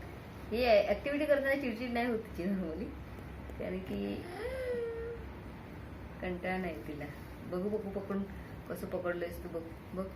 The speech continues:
हां, अरे वा वा, एवढं आलं तुझ्या हातात? टाक याच्यात, टाक. चल. घे. हम्म.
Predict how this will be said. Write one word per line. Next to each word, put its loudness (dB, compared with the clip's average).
हां, -2
अरे 6
वा 6
वा, 4
एवढं 6
आलं 4
तुझ्या 4
हातात? 4
टाक 4
याच्यात, -2
टाक. -4
चल. -4
घे. -6
हम्म. -2